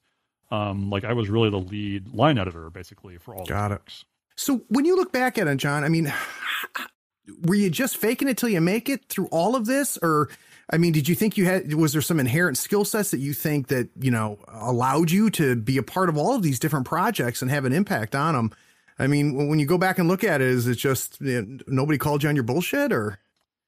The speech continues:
Speaker 1: Yeah, I mean, you know, um,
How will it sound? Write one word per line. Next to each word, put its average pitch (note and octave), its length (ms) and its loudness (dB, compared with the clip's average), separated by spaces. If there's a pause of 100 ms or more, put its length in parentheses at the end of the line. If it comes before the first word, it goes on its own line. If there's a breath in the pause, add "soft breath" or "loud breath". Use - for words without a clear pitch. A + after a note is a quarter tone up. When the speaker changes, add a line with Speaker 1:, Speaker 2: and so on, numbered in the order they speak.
(340)
Speaker 1:
Yeah, F#3 560 -6
I D3+ 80 -6
mean, C#3 440 -2
you D3+ 100 -8
know, A2+ 460 -4
um, G#2+ 640 -6